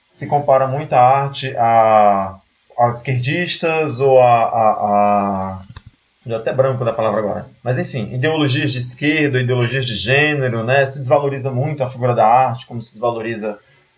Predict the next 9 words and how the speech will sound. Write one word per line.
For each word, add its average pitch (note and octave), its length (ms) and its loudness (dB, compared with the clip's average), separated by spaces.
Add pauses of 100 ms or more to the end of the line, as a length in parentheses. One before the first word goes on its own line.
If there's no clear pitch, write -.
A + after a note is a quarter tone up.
(140)
a, G2+ 600 -4 (100)
a, G#2+ 140 -8 (120)
a G#2+ 100 -2
figura C3+ 300 -6
da A#2+ 100 -4
imprensa, B2 800 -2
né, C3+ 340 0
e C#3 40 2
assim, C3 400 -4